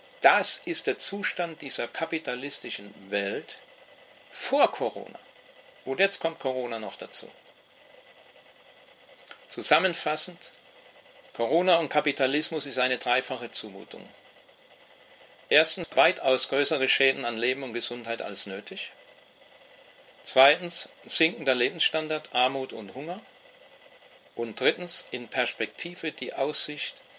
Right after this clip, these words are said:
auf noch mehr Unsicherheit und wirtschaftliche und politische Krisen für folgende Generationen. Vor dem Hintergrund der Klima- und der Corona-Krise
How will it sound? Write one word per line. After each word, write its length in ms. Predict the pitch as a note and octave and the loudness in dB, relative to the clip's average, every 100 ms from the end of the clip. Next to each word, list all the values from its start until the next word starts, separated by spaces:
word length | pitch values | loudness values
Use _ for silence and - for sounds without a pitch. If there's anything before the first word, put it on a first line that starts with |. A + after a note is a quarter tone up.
| - - - | -20 -20 -2
auf 240 | A#2 A2+ B2 | 0 0 2
noch 280 | D#3 E3+ | 2 2
mehr 260 | C#3 C3 C3 | 2 0 0
Unsicherheit 640 | C3+ - C3 A#2+ A#2 A2+ - | -4 -4 -4 -4 -4 -4 -8
und 220 | G#2 C3 | -6 -2
wirtschaftliche 640 | C3 - B2+ - A2 A#2+ | 0 -2 -4 -6 -8 -8
und 140 | G#2 G2+ | -10 -10
politische 480 | A2+ B2+ A2+ - | -10 -8 -10 -10
Krisen 480 | - G#2+ G#2 - A2 - - - | -12 -12 -10 -10 -12 -20 -20 -20
für 380 | - B2 A#2 C3 - - | -6 0 0 -2 -16 -20
folgende 680 | - G#2+ G2+ F#2+ F#2 G2 F#2 - - - | -8 -4 -4 -6 -10 -10 -10 -18 -20 -12
Generationen. 720 | G#2 G#2 G#2+ G#2 - - F2+ - - - - - - - - - - - - - - - - - - - - - - - - | -8 -4 -2 -2 -4 -8 -12 -16 -20 -20 -20 -20 -20 -20 -20 -20 -20 -20 -20 -20 -20 -20 -20 -20 -20 -20 -20 -20 -20 -20 -14
Vor 120 | - A2 | -6 -2
dem 100 | C3 | -2
Hintergrund 480 | F#3 F3+ E3+ E3 | 4 4 4 4
der 100 | D3 | 4
Klima- 360 | C#3 E3 F3+ F3+ | 4 0 0 0
und 140 | E3 | 4
der 80 | D#3 | 2
Corona-Krise 1400 | - C#3 B2+ B2 A#2 A#2 - - - - B2 A#2+ D3+ | 2 0 0 0 0 0 -6 -20 -18 -10 -8 -6 -8